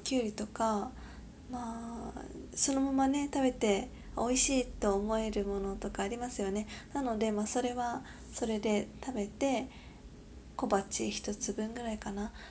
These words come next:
で、あとは、あの、もう一つは、えっと、和え物、蒸し物とか、ちょっと熱を入れた、えー、野菜のおかずを取るという風にした方がいいですね。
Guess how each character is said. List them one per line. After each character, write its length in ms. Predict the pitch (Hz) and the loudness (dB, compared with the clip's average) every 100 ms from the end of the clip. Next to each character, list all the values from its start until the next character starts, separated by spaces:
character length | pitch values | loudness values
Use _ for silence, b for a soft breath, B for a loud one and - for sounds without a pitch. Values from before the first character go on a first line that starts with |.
| B | B
で、 80 | - | -2
あ 100 | 240 | -2
と 200 | 247 262 | 2 2
は、 380 | 269 302 233 202 - - - | 4 4 4 2 -6 -16 -8
あ 60 | |
の、 100 | 202 | -4
も 180 | 208 233 | -2 -2
う 40 | 247 | -2
一 200 | - 214 | -2 -2
つ 200 | - 226 | -2 -2
は、 320 | 240 262 226 - B B B - - | 2 2 0 -10 B B B -18 -10
え 60 | |
っ 40 | 220 | -6
と、 100 | - | -2
和 140 | - | 2
え 100 | 226 | 2
物、 400 | 214 196 196 214 - - | 2 -2 -4 -6 -8 -4
蒸 80 | 208 | 0
し 160 | 208 | 2
物 240 | 226 196 190 | 0 -2 -4
と 140 | 208 | -8
か、 360 | 202 - 254 - B B B | -4 0 2 0 B B B
ち 40 | 302 | -2
ょ 40 | |
っ 20 | |
と 100 | 247 | 0
熱 320 | 190 208 - | 0 0 0
を 40 | 285 | 2
入 120 | 269 | 4
れ 100 | 254 | 2
た、 340 | 254 311 254 247 B B B - - | 0 -2 -2 -4 B B B -14 -6
え 60 | |
ー、 220 | 214 208 | -2 2
野 60 | 208 | 2
菜 280 | 214 240 214 | 2 0 0
の 120 | 202 | -2
お 40 | |
か 180 | - 202 | -2 -4
ず 160 | - 233 | 0 2
を 100 | 262 | 2
取 180 | 262 208 | 0 -2
る 180 | - - - | -2 -4 0
と 80 | 254 | 2
い 40 | |
う 40 | |
風 140 | 262 240 | 4 4
に 160 | 185 | 2
し 60 | 190 | 0
た 120 | - | -4
方 200 | 190 185 | -2 -2
が 180 | 208 - - - - - | -4 -8 -10 -16 -16 -8
い 140 | 196 | -8
い 20 | 185 | -6
で 140 | 202 | -6
す 180 | - - | -6 -4
ね。 260 | 226 247 | -2 -2